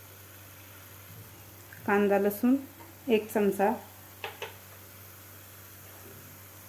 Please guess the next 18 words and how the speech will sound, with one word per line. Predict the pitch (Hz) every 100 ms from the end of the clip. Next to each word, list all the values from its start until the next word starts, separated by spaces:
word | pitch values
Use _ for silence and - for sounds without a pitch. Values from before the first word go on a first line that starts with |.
| - - - - - - - - - - -
आणि | 202 208
धनेपूड | 196 214 220 208 233 - 240
अर्धा | 214 208
चमचा. | 202 196 190 175 175 - - - - - - - - - - -
तर |
आता | 196 202
हे | 202
सुद्धा | 214 220 214
मसाले | 214 220 226 208
आपल्याला | 202 208 202
एक | 208 220
मिनिटभर | 214 208 202 202
व्यवस्थित | 208 202 202 269 269
खालच्या | - 208 208
मसाल्यामध्ये | 208 202 196 190 196 214
परतून | 220 208 214 196
घ्यायचे | 196 196
आहेत. | 180 196